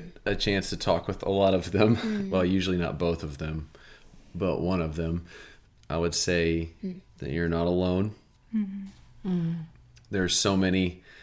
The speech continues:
Speaker 2: hurting people out there pretending like they're okay,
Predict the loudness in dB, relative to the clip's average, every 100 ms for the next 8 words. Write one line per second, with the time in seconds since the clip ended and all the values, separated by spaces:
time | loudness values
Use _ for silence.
0 | -20 -20 -20 -20 -20 -14 -12 0 2 6
1 | 4 2 -2 -10 -20 _ -8 -2 2 2
2 | 2 -2 -4 0 2 4 4 4 2 -4
3 | -16 -20 -20 -4 -2 0 0 2 2 2
4 | 4 4 4 4 2 2 0